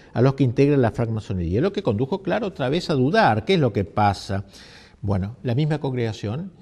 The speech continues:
sale al paso de esta objeción con un nuevo documento donde dice:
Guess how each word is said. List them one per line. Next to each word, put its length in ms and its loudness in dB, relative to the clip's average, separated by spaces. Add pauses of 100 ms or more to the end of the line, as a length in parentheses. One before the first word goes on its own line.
(200)
sale 320 2
al 100 2
paso 400 0
de 80 0
esta 240 -2
objeción 540 -2
con 160 0
un 100 2
nuevo 300 6
documento 720 -2
donde 240 -4
dice: 400 -8